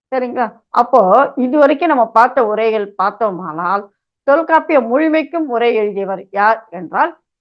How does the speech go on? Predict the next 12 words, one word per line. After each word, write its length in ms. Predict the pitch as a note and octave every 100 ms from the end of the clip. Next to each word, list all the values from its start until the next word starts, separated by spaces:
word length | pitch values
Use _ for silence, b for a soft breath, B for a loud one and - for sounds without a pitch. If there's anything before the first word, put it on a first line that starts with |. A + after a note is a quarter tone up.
| G#3
இளம்பூரணர், 1040 | G3+ A3+ C4 - F#3+ E3+ D#3 D#3+ F3+ D#3+ - _ _ -
பதினோராம் 600 | G#3 A#3+ A3 G#3 G3 C4 D#4
நூற்றாண்டு. 920 | A#3 F#3 - E3 C#3+ D3+ E3 E3+ D#3 F3 _ _ _ _ _ _ _
அடுத்து, 540 | - G#3+ G#3+ - - _ -
நன்னூல் 400 | B3+ D#4 D#4+ D#4+
எப்பொழுது 580 | A3 A3+ D4 B3 A3+ C4+
தோன்றியது? 880 | A#3 G#3+ G3 F3+ D#3+ F#3+ F#3+ F3 - _ _
இந்த 180 | B3+ B3
இளம்பூரணர் 600 | C4+ D4+ C#4+ C4+ C4 B3
உரை 300 | A3+ B3+ B3
வந்தது 340 | A#3+ A3+ A3
இல்லையா, 360 | A3 A#3 B3